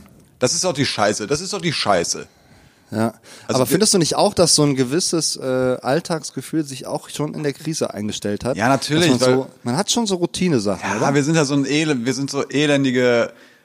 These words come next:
Speaker 1: passen uns an und, und, und gewöhnen uns an jeden Scheiß, äh, Menschen
Speaker 2: Ja, ne?
Speaker 1: sind wir.
Speaker 2: Voll, oder?
Speaker 1: Ja.
Speaker 2: Ja, sehe ich auch. Sehe ich auch, echt.
Speaker 1: Aber das ist
Speaker 2: Ja.
Speaker 1: halt kein, ist halt, äh, was mir gerade noch eingefallen ist, weißt du, worauf ich einfach mal wieder Bock hätte?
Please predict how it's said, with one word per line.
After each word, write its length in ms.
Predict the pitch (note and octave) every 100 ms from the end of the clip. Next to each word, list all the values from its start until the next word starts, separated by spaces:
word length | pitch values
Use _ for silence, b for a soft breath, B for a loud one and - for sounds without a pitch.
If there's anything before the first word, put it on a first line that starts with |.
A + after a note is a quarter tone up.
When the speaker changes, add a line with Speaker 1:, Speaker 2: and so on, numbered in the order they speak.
| b - F2+ - -
Speaker 1:
passen 320 | - E3 -
uns 220 | C#3+ B2+ -
an 340 | B2 D3+ C#3+
und, 220 | B2+ B2
und, 240 | A2 A#2+ A#2
und 160 | A#2+
gewöhnen 480 | B2+ G#2+ A2+ C#3+ D3
uns 160 | C3+ F#2
an 140 | B2
jeden 260 | B2+ C3 B2
Scheiß, 800 | - - B2 C#3 C#3 - - -
äh, 360 | G2+ F#2+ F#2+ F#2+
Menschen 640 | F#2+ G2 A2 - G2 F#2+
Speaker 2:
Ja, 220 | C3 C#3
ne? 160 | G#2 C3
Speaker 1:
sind 160 | G#2 G2
wir. 280 | F#2+ F2+ F#2 -
Speaker 2:
Voll, 340 | - F#3 G2
oder? 260 | G2+ F#3 F3
Speaker 1:
Ja. 280 | - G2 F2+ - _ _
Speaker 2:
Ja, 160 | B2+ - _ _ _
sehe 180 | - D3
ich 160 | C#3
auch. 260 | C#3+ A2+ - _
Sehe 180 | - B2+
ich 100 | A#2+
auch, 220 | A#2 G#2
echt. 380 | - G#2 G2 - _ B B B B B
Speaker 1:
Aber 200 | A2 A2+
das 160 | A2+
ist 0 |
Speaker 2:
Ja. 140 | A#2+ A2+
Speaker 1:
halt 180 | D3 -
kein, 240 | C3 B2
ist 120 | -
halt, 180 | C3+ A2+ -
äh, 240 | G#2+ A2+
was 160 | G#2+ C3+
mir 220 | F3 F3
gerade 320 | A2+ B2 F3+
noch 120 | F#3 C3+
eingefallen 440 | C3+ F#3 - A#2
ist, 140 | A#2 F#2 -
weißt 240 | C3 D#3+
du, 60 | F#3+
worauf 200 | D#3+ E3
ich 120 | -
einfach 160 | D#3
mal 120 | E3+ C#3+
wieder 140 | C3+
Bock 220 | A2+ C#3+
hätte? 260 | - E3+ E3